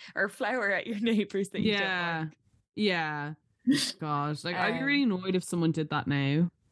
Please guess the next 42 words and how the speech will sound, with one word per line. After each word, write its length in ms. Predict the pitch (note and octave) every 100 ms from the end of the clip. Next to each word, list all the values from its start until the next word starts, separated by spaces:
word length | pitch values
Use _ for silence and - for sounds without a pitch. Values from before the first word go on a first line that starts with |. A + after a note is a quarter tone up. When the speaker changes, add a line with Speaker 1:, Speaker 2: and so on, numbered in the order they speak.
| _ _ _ _ _
Speaker 2:
But, 180 | E3+ -
like, 460 | D#3 C#3 B2+ - - _ _ _ _ _ _ _ _ _ _
I 40 | E3+
don't 120 | D3+
know. 240 | D3 D3 -
But 120 | G3
I 80 | G3
wouldn't 520 | G3 G#3 G3+ - - - -
chase 460 | - D#3 D#3 -
them 280 | - - G3+ - - _
<laughs> 320 | _ _ _ -
and 160 | C#3 -
try 280 | - D3+ D#3
Speaker 1:
I 80 | C4
mean, 160 | E4 D#4
Speaker 2:
hunt 0 |
them 60 |
Speaker 1:
what, 200 | D4+ G#3 F#4+ -
Speaker 2:
down. 100 | - -
Wouldn't 200 | G3+ G#3
Speaker 1:
ha-, 80 | C4+
Speaker 2:
do 80 | D3+
Speaker 1:
what 140 | G3+
Speaker 2:
that. 60 | F#4+
Speaker 1:
do 60 | A4
you, 200 | G4+ F4+ - _ -
what 200 | C4+ E4+
happens 380 | D4+ D4 C#4+ A#3+
if 80 | G#3
you 80 |
chase 340 | F#3+ F#3+ A#3 B3
them, 160 | F3
like, 200 | D3+ D3
and 140 | F3+ F3
you 60 | F3
catch 360 | G3 G#3 -
them? 280 | D#3+ D3 F3+ _ _ _ _ _ _ _ _
Speaker 2:
Yeah, 160 | - D#3+
I 20 |
have 80 | D3+
no 160 | D3+ C#3+
idea. 340 | C#3 C3 C#3+